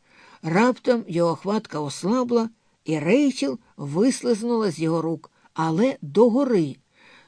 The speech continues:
Толанд спантеличено дивився, як тіло Рейчел піднімалося з води. А угорі над ними висів літак берегової охорони «Оспрі» з поворотними гвинтами. Двадцять хвилин тому берегова охорона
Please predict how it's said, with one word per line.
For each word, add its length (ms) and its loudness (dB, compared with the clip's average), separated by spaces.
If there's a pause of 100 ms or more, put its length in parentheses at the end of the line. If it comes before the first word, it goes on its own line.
Толанд 380 2
спантеличено 720 0
дивився, 560 0 (240)
як 220 2
тіло 340 -2
Рейчел 560 -2 (240)
піднімалося 880 -2
з 80 -6
води. 460 -4 (2250)
А 220 2
угорі 520 4
над 260 0
ними 320 0
висів 440 -2
літак 500 -2 (200)
берегової 600 0
охорони 640 -2
«Оспрі» 640 -4 (180)
з 100 -18
поворотними 680 -2
гвинтами. 640 -6 (460)
Двадцять 520 2
хвилин 380 -2
тому 340 -2
берегова 560 -4
охорона 600 -2